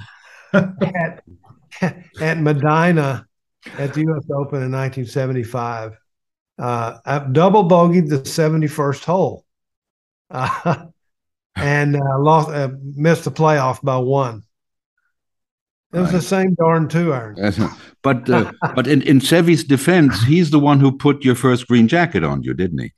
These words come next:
Speaker 2: He did.
Speaker 3: There you go. And then
Speaker 2: He
Speaker 3: you
Speaker 2: did.
Speaker 3: put it on Bernhard. So there's a huge connection
Speaker 2: I
Speaker 3: to
Speaker 2: put it
Speaker 3: Germany and
Speaker 2: on
Speaker 3: Europe.
Speaker 2: Bernhard, and then my second one, oddly enough, Jose Maria
Speaker 3: Jose.
Speaker 2: Olazabal.
Speaker 3: And you gave it to Nick Faldo. We remember.
Speaker 2: That's right. I have,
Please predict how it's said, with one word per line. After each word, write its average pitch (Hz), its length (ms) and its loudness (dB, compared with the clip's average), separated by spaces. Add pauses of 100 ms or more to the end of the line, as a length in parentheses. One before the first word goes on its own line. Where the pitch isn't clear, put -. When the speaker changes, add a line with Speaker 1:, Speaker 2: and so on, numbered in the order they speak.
(320)
Speaker 2:
He 151 340 2
did. 165 560 2
Speaker 3:
There - 20 -16
you 92 140 -6
go. 90 120 -4
And 104 160 2
then 117 140 4
Speaker 2:
He 123 60 6
Speaker 3:
you 143 60 6
Speaker 2:
did. - 80 0
Speaker 3:
put 143 120 4
it 139 80 4
on 139 180 4
Bernhard. 131 480 2
So 98 200 0
there's 104 220 2
a 107 80 4
huge 180 540 2
connection 113 460 0
Speaker 2:
I 143 100 2
Speaker 3:
to - 60 2
Speaker 2:
put 165 40 -6
it - 40 -4
Speaker 3:
Germany - 320 4
and - 100 2
Speaker 2:
on 156 60 2
Speaker 3:
Europe. - 220 0
Speaker 2:
Bernhard, 196 580 0 (300)
and 151 180 -2
then 170 280 0
my 156 240 -4
second 190 440 -2
one, 156 260 -6
oddly 170 400 -2
enough, 175 400 -4
Jose 156 380 -4
Maria 165 380 -4
Speaker 3:
Jose. 165 260 0
Speaker 2:
Olazabal. - 140 -10 (480)
Speaker 3:
And 98 160 0
you 98 60 2
gave 104 260 2
it 117 100 0
to 139 100 4
Nick 131 160 4
Faldo. 135 500 0 (140)
We 82 200 2
remember. 147 520 2 (300)
Speaker 2:
That's 156 360 0
right. 160 340 2
I 147 220 -2
have, 151 180 -2